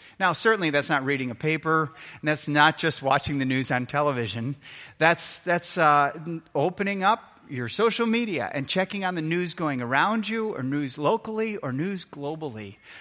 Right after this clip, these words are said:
We are consumers of news. And depending on the type of news you like, there's an algorithm out there just to feed you more in your news feed, the type of news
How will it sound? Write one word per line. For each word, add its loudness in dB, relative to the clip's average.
We 2
are 0
consumers -2
of 2
news. -4
And 8
depending 6
on 6
the 4
type 8
of 0
news 4
you 2
like, 6
there's 0
an 4
algorithm 6
out 0
there 4
just 0
to 4
feed 2
you 2
more 6
in 2
your 2
news 2
feed, -4
the -2
type 4
of 4
news 0